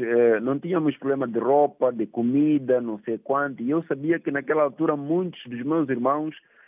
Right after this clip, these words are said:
em Moçambique passavam mal, morriam na guerra e tudo mais. Eu tinha essa comparação, tinha essa consciência, não é? Eh, portanto, não vejo que ali tenha,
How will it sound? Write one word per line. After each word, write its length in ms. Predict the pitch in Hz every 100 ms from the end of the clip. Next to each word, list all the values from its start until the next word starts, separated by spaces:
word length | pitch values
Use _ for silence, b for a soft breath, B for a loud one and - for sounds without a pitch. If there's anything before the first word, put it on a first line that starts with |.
| b
em 120 | 117 139
Moçambique 580 | 139 139 135 151 156
passavam 460 | - 147 151 143 170
mal, 340 | 180 165 143
morriam 580 | 120 123 139 190 175 117
na 120 | 107
guerra 400 | 104 135 170 151
e 60 | 113
tudo 200 | - 110
mais. 260 | 107 95 90
Eu 100 | 110
tinha 300 | 190 185 139
essa 180 | 135
comparação, 640 | 123 120 113 113 151 151 127
tinha 260 | 156 147
essa 200 | 135 120
consciência, 680 | - 107 104 101 90 85 - _ b b b b b b -
não 220 | 107 101
é? 180 | 120 139 b b b b _ _ -
Eh, 520 | 139 147 147 143 139 -
portanto, 400 | - 170 170 170
não 300 | 151 156 165
vejo 360 | 147 185 190 165
que 120 | -
ali 180 | 160 175
tenha, 540 | - 175 170 156 127